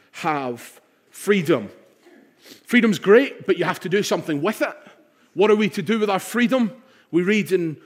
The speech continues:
Romans eight two, "Through Jesus Christ, uh, the law of the Spirit who gives life has set you free from the law of sin and death." What are we free from? We're free from sin.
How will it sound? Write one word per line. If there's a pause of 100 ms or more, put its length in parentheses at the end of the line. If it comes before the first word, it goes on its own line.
(200)
Romans
eight
two,
"Through
Jesus
Christ, (320)
uh,
the
law
of
the
Spirit
who
gives
life
has
set
you
free (240)
from
the
law (300)
of
sin (340)
and
death." (280)
What
are
we
free
from? (840)
We're
free
from
sin.